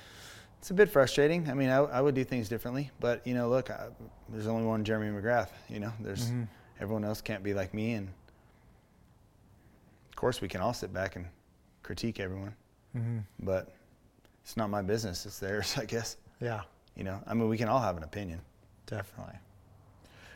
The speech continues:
Speaker 2: All right, we're gonna go to the, uh, What's Up with M C segment, brought to you by, uh, Arma Sport.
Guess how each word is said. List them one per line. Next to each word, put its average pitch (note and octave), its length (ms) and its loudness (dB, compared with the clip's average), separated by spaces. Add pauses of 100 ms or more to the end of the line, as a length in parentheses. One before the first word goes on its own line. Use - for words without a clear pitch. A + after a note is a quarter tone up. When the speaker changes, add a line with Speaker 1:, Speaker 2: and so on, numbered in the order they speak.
(120)
Speaker 2:
All C3 60 8
right, C#3+ 180 8
we're C3 180 -2
gonna D#3+ 180 2
go C3 180 4
to D#3 300 -2
the, C3+ 260 -2
uh, A#2 180 -6 (120)
What's B2+ 240 -8
Up C3 80 -6
with B2+ 180 -6
M B2 200 -4
C D3 220 -2
segment, D3+ 460 0 (500)
brought A2 260 2
to A#2+ 100 -2
you A#2+ 160 0
by, A2+ 300 0
uh, G2+ 220 -2 (800)
Arma G#2+ 220 -6
Sport. B2 500 -4